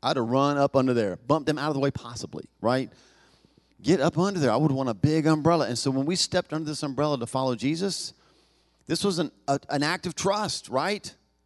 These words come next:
But here's what I want you to see this morning, and this is what we have to, we have to establish this on the first day. It doesn't just take t-, trust to step under the umbrella. It takes trust to stay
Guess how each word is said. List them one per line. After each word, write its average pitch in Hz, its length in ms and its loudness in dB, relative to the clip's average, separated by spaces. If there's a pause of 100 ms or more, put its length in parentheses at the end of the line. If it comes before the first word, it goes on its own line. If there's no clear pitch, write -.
(880)
But 139 120 2
here's 196 240 2
what 214 60 6
I 202 40 6
want 190 260 2
you 175 60 0
to 151 100 -2
see 160 220 -4
this 147 220 -8
morning, 120 360 -4
and 104 100 -8
this 151 140 -4
is 175 220 -6
what 151 160 0
we 151 100 2
have 147 160 -2
to, 127 160 -4 (220)
we 90 120 -6
have 147 140 -6
to 135 60 -4
establish 131 480 -4
this 127 160 -10
on 117 160 -8
the 107 60 -6
first 147 540 -6
day. 104 320 -4 (1000)
It 143 100 -2
doesn't 202 260 0
just 185 200 -4
take 160 360 -4
t-, - 120 -14
trust 156 420 -4
to 127 100 -6
step - 300 -6 (140)
under 139 300 -2
the 104 140 -6
umbrella. 95 420 -8
It 110 160 -8
takes 120 280 -8
trust 135 320 -6
to 131 60 -12
stay 117 460 -8